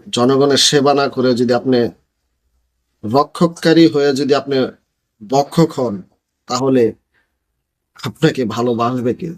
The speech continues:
না পাবেন দল থেকে ভালোবাসা, আর না পাবেন দেশের জনগণের বা সমাজের, সেই সমাজের মানুষের ভালোবাসা।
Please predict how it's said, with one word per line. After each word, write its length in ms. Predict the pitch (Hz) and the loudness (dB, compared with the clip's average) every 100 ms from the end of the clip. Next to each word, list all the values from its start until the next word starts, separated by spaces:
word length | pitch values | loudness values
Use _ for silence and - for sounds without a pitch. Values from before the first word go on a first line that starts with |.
| 110 | -6
না 140 | 110 | -4
পাবেন 300 | 110 131 139 135 | 0 2 2 2
দল 200 | 131 139 | 2 2
থেকে 240 | 135 147 151 | 2 4 4
ভালোবাসা, 560 | 143 147 147 147 147 123 - _ _ _ _ - | 4 4 4 4 0 -2 -6 _ _ _ _ -8
আর 120 | 117 120 | -2 2
না 180 | 127 | 2
পাবেন 300 | 113 127 113 113 | 2 2 2 2
দেশের 260 | 113 113 | 2 0
জনগণের 640 | 95 131 127 120 120 117 107 - - | 0 4 4 4 4 4 0 -6 -4
বা 160 | 110 | -2
সমাজের, 640 | 113 - 131 139 143 120 101 - _ _ _ - | 0 0 2 2 2 0 -2 -6 _ _ _ -8
সেই 220 | - 139 | 0 0
সমাজের 480 | - 131 139 123 117 98 | 2 0 2 2 0 0
মানুষের 400 | 117 127 123 113 | 0 2 2 0
ভালোবাসা। 560 | 104 101 98 95 - | -4 -4 -4 -4 -6